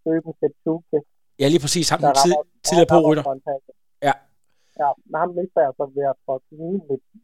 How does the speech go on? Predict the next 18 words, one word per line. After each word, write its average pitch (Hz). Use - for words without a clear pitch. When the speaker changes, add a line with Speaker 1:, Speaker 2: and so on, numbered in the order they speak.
Speaker 1:
race 139
op 139
i -
T -
et. -
Øhm, 131
ja, 143
det -
er 151
jeg 143
ret 131
mig 135
selv -
for. 131
Men 147
altså 139
sådan, 143
altså 156